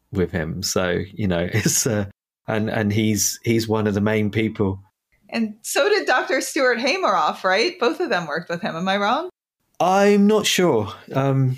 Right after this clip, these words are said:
Speaker 1: I, I couldn't say, but, um, I know, I know that, um, Roger Penrose did. So, um, but, but there's, you know, many,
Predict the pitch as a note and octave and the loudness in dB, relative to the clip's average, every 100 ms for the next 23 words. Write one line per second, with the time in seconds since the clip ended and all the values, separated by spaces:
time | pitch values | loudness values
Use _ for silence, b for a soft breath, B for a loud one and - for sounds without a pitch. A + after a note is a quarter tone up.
0 | B B - A#2+ A#2+ A#2+ A#2+ C3 A2 - | B B -4 -2 0 -2 -2 -2 -2 -2
1 | G#2 F#2 F2 - _ - F#2+ - G2 F#2+ | 0 0 -2 -8 _ -2 -2 0 0 2
2 | G2 G2 - A2+ A#2+ B2+ B2 B2 A#2+ G#2+ | 0 0 -2 0 0 0 0 2 2 2
3 | G2+ - G#2 F#2+ F#2 F#2+ G2 - - F#2+ | 0 0 -2 0 -2 -4 -8 -8 -2 -2
4 | - - G2 F2+ E2+ D#2+ - E2 D#2+ - | -2 -4 -2 0 0 -2 -4 -4 -4 -6
5 | - E2+ E2+ E2 _ _ _ - B2+ C3+ | -6 -2 -4 -6 _ _ _ -4 0 0
6 | C#3 E3+ E3+ F#3 F3+ F#3 E3+ - - - | 0 -2 -2 -2 2 2 2 -2 -8 -2
7 | E3+ E3+ D3 D3+ D#3 D3 C3+ - | 2 4 4 4 4 2 2 0